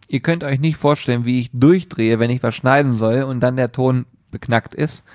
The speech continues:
Das Problem ist, das merkt man natürlich in der Regel dann, wenn jemand Kopfhörer auf hat und den Ton überprüft. Das können wir aber technisch nicht immer und dementsprechend müssen wir manchmal auch laufen lassen und uns darauf vertrauen, dass alles funktioniert. Aber wenn dir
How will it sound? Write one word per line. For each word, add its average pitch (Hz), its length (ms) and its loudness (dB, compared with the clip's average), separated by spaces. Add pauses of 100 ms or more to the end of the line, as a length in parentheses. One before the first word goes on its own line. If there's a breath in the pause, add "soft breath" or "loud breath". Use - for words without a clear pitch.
(380 loud breath)
Das 135 140 0
Problem 143 420 0
ist, 135 240 -4
das 127 140 -4
merkt 139 260 -2
man 135 140 -4
natürlich 131 460 -2 (160)
in 135 100 -4
der 117 140 2
Regel 147 260 2
dann, 135 200 0
wenn 135 100 0
jemand 127 240 0
Kopfhörer 147 400 0
auf 127 160 0
hat 127 80 0
und 127 60 -6
den 120 120 -2
Ton 131 160 0
überprüft. 123 640 0 (160)
Das - 200 -8
können 262 260 0
wir 110 100 4
aber 101 200 0
technisch 120 360 -2
nicht 143 160 -2
immer 147 300 -4 (480 loud breath)
und 131 160 -6
dementsprechend 147 480 -2
müssen 151 140 0
wir 151 80 -4
manchmal 143 320 0
auch 120 40 0
laufen 143 260 0
lassen 160 200 -2
und 147 80 -4
uns 131 80 -12
darauf 135 200 -2
vertrauen, 139 460 0
dass 151 140 -2
alles 143 200 0
funktioniert. 135 540 -2
Aber 120 220 -4
wenn 190 220 -4
dir 113 260 2